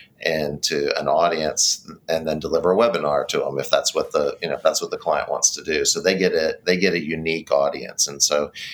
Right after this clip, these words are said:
increasingly that's where we see, you know, growth in the business, um, and, and a real competitive advantage over,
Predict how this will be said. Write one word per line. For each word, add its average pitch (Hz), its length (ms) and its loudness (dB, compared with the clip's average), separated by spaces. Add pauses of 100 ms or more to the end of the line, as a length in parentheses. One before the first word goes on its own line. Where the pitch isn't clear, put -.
(120)
increasingly 101 640 2
that's 82 320 2
where 80 140 2
we 76 120 -2
see, 76 600 0
you 76 60 -8
know, 71 160 -4
growth 78 440 0
in 92 80 2
the 87 80 0
business, 90 560 0 (300)
um, 73 360 -2
and, 76 300 -2 (160)
and 80 140 0
a 80 40 0
real 90 180 2
competitive 76 540 -2
advantage 73 840 0
over, 73 520 0